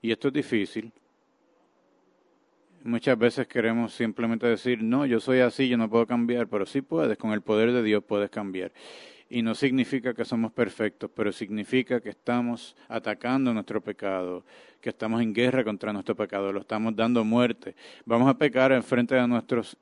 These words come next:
hijos y cuando pasa eso tenemos que pedir disculpas. Yo he tenido que hacer eso muchas veces y todavía lo hago. Cuando peco tengo que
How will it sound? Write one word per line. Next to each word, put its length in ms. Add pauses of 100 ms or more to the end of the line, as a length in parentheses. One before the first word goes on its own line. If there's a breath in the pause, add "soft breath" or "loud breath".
hijos 380
y 80
cuando 260
pasa 400
eso 220
tenemos 320
que 100
pedir 320
disculpas. 480
Yo 80
he 60
tenido 260
que 80
hacer 220
eso 240 (340 loud breath)
muchas 300
veces 280
y 60
todavía 420
lo 160
hago. 200
Cuando 260
peco 340
tengo 280
que 180